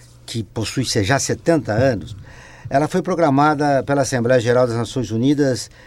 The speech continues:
em dez de dezembro de mil novecentos e quarenta e oito. Era um pacto civilizatório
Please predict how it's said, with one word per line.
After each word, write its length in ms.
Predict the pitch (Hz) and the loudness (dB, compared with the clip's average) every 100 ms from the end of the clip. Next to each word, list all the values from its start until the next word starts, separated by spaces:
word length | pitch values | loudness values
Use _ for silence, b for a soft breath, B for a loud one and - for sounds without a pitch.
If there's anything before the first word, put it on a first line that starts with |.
| B B | B B
em 260 | 139 143 | 2 4
dez 300 | 120 143 156 | 4 4 2
de 80 | 131 | 2
dezembro 380 | 131 95 143 131 | -4 -2 -4 -4
de 100 | 117 | -4
mil 140 | 139 | -2
novecentos 500 | 180 160 - 147 139 | -2 -2 -2 -4 -4
e 60 | 135 | -4
quarenta 340 | 120 127 131 | -4 -2 -2
e 40 | 127 | -4
oito. 420 | 98 85 - - - b | -4 -6 -10 -20 -20 b
Era 180 | - 202 | -6 -2
um 100 | 220 | -2
pacto 640 | 143 - 156 - - - - b b b b | -2 0 0 -2 -10 -10 -10 b b b b
civilizatório 960 | - 127 139 120 127 - 143 123 92 | -4 0 0 2 0 2 2 2 -2